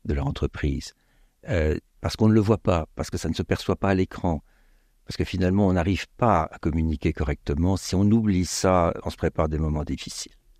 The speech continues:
Donc je suis assez content de ce retour, pour tout vous dire. Alors bien entendu, il ne faut pas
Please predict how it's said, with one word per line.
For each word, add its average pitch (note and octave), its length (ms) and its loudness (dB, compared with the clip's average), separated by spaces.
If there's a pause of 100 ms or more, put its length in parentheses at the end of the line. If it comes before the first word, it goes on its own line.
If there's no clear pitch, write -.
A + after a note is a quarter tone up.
(160)
Donc G2+ 120 4
je A2 60 6
suis - 160 2
assez C3+ 180 0
content - 400 0
de - 60 -8
ce - 120 -6
retour, - 340 -4
pour - 140 -20
tout C#2+ 140 -4
vous C2+ 100 -2
dire. D#2+ 300 2 (460)
Alors - 160 -4
bien D#2 120 0
entendu, D#2+ 360 2
il G2+ 40 6
ne F2 40 2
faut D#2+ 160 -2
pas E2+ 300 0